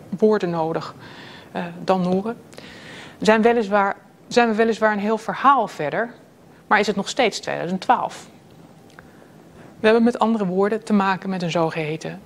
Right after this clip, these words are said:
cirkelcompositie. In de herfst van tweeduizend twaalf, de herfst dat Max rondtoert met zijn toneelstuk Better Worlds through Weiland Yutani,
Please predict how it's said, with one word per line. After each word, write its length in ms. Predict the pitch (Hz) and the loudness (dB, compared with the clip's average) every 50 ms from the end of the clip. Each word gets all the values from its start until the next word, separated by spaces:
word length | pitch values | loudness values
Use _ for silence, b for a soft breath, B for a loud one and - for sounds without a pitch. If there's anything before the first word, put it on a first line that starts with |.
| - | -14
cirkelcompositie. 1120 | - - - 277 277 240 - - 156 - - 147 147 - 147 - - 143 - - 135 143 139 - - - - - - - - - - - - - - - - - - - - - - - - - - - - - | -8 -2 2 2 2 2 2 0 -2 -2 -4 -8 -6 -6 -6 -6 -6 -6 -6 -8 -8 -8 -12 -16 -18 -20 -20 -20 -20 -20 -20 -20 -20 -20 -20 -20 -20 -20 -20 -20 -20 -20 -20 -20 -20 -20 -20 -20 -20 -20 -20 -6
In 140 | - 190 180 | -2 0 2
de 100 | 175 175 | 2 4
herfst 340 | 180 214 254 277 262 - - | 6 6 4 4 2 -2 -8
van 100 | - 185 | -8 -2
tweeduizend 420 | - 190 175 165 156 147 170 151 | 0 0 0 0 -2 -6 -8 -8
twaalf, 640 | - - 135 160 180 226 240 233 - - - - - - - - | -4 -4 -2 2 2 0 0 0 -6 -20 -20 -20 -20 -20 -16 -12
de 80 | 190 | -10
herfst 340 | 160 165 180 196 208 202 - | -6 -4 -2 -2 -2 -2 -4
dat 140 | 175 165 - | -6 -6 -4
Max 260 | 175 180 196 - - | -4 -6 -6 -6 -4
rondtoert 680 | - 165 151 165 202 214 208 - 247 262 277 277 - - - | -2 0 0 2 2 0 0 -2 -6 -4 -4 -6 -8 -10 -12
met 140 | 180 165 - | -10 -8 -6
zijn 120 | 175 165 | -8 -6
toneelstuk 680 | - 170 165 165 180 196 196 - - 247 254 247 - - B B B B B - | -6 -6 -6 -4 -6 -6 -8 -6 -4 -4 -4 -4 -8 -20 B B B B B 2
Better 240 | - 202 202 190 | 2 2 2 2
Worlds 520 | 160 151 165 185 208 220 214 - - - - - | -2 0 0 0 0 0 -2 -6 -18 -18 -18 -18
through 240 | - - 190 180 | -2 -2 0 0
Weiland 340 | 175 175 180 170 165 165 - - | 0 0 0 -2 -2 -2 -8 -12
Yutani, 640 | - 170 165 165 - 165 170 185 196 208 233 262 | -10 -10 -8 0 0 0 2 2 -2 -2 -4 -4